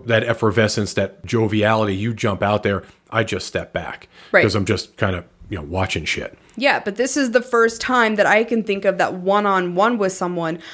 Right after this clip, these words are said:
Speaker 2: I've really been very flirtatious and very, I found myself kind of touching him at one point. Like, he still had his hand on my leg and he was kind of, like, moving it up and down my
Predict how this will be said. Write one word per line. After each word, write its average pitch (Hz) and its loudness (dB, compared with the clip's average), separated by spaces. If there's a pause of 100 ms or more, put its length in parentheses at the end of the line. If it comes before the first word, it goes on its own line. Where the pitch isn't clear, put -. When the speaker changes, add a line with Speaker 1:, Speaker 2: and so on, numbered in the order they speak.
(140)
Speaker 2:
I've 208 4
really 202 4
been 180 0
very 190 2
flirtatious 185 0
and 185 -2
very, 185 2 (220)
I 202 4
found 220 2
myself 202 2
kind 190 -4
of - -6
touching 262 0
him 240 0
at 175 -2
one 208 0
point. 202 -2
Like, 185 2
he 220 -4
still 214 0
had 202 2
his 180 0 (100)
hand 208 -2
on 190 0
my 180 2
leg 214 4
and 214 -2
he 190 0
was 180 -2
kind 190 -4
of, 180 -2
like, 180 0 (200)
moving 208 2
it 196 2
up 190 2
and 190 0
down 175 0
my 175 -8